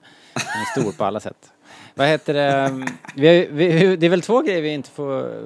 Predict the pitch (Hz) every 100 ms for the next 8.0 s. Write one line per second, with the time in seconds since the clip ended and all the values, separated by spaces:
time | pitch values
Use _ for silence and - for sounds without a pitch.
0 | 123 123 - 135 135 170 156 110 98 104
1 | 120 131 - 139 131 131 135 123 147 147
2 | - - 160 160 151 139 - - 123 117
3 | 117 113 113 107 107 110 113 123 131 123
4 | 120 113 110 107 - - - - - -
5 | - 113 151 - - 170 143 117 - 127
6 | 110 113 123 143 - 120 - 151 - 151
7 | 165 127 104 - 113 110 107 101 104